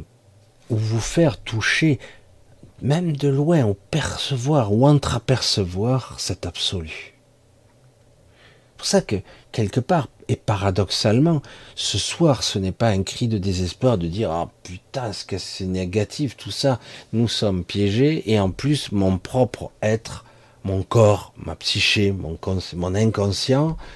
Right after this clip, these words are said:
mon ego joue contre moi, quoi, parce que on a activé toutes sortes de programmations limitantes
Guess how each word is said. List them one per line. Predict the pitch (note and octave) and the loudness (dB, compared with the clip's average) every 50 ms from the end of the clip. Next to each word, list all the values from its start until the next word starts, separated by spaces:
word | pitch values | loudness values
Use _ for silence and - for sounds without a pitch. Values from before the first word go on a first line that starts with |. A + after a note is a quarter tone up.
| - - | -10 -4
mon | G2+ G#2 G#2+ A2 | 2 4 6 6
ego | G#2+ G#2 F#2+ F#2+ A#2+ D3+ D#3+ C#3 | 6 6 6 8 8 10 10 10
joue | G#2+ F#2+ G2 A#2+ A#2 | 8 8 6 6 6
contre | A2+ - G2+ F#2+ F#2 - - G2+ | 6 4 2 2 0 0 -4 -4
moi, | G2 A2 B2+ C3+ A#2+ - | -2 0 0 -2 -2 -4
quoi, | - - - | -8 -12 -10
parce | - - - - | -10 -8 -8 -8
que | - F#2+ F2+ F#2 - - - - - - | -6 -6 -6 -6 -8 -14 -18 -16 -10 -4
on | F#2+ F#2 | -2 0
a | F#2 F#2 | 0 0
activé | F2+ - - - - F#2+ G2 F2 - - | -2 -4 -6 -8 -4 -2 -4 -4 -4 -4
toutes | - G#2+ - | -6 -6 -6
sortes | - - G#2 F#2 F#2 | -4 -4 -4 -4 -2
de | F2+ F#2 | -4 -6
programmations | F2 - - G2+ G2 F#2 F#2 F#2+ G2 G2 F#2 - - - G2 F#2 F2 - - - - - - - | -6 -8 -8 -8 -4 -2 0 0 0 0 0 -2 0 0 0 0 -2 -4 -10 -20 -20 -18 -10 -4
limitantes | G2 F#2 F#2+ G2 G#2 B2 A#2+ A2 A2 A2+ A2 - D#3 F3 F#3 F3 E3 - - - | -2 0 2 4 6 8 8 10 8 8 8 6 6 4 4 4 0 -2 -6 -16